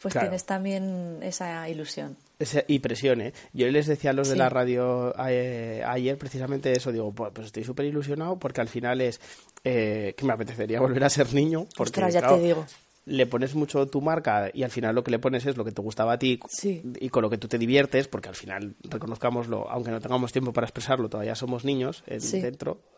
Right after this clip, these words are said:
Speaker 2: porque al final es en lo que te fijas para poder hacer actividades para niños. Y luego es que,
Speaker 1: O
Speaker 2: eh,
Speaker 1: lo
Speaker 2: que
Speaker 1: que
Speaker 2: esto
Speaker 1: les
Speaker 2: nos
Speaker 1: gusta
Speaker 2: pasa
Speaker 1: a nuestros hijos.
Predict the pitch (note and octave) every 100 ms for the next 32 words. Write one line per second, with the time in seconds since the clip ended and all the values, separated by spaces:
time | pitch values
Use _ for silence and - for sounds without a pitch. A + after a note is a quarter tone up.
0 | _ - A2 A2 G#2+ G#2+ A2 A#2 C3+ B2+
1 | B2 A2+ B2 - A#2+ B2 A#2+ B2+ B2 B2+
2 | B2 - B2+ A#2+ - B2 C#3 C#3+ D#3 -
3 | - - - - - - _ E3 D3+ C3
4 | A#2+ A#2 A2 A2 C#3+ B2+ D#3 - G3 G3
5 | - - - - A3+ A3+ A3 A#3 D#3 A3
6 | D3+ - D3+ - G3+ - A#3 G#3+ A3+ -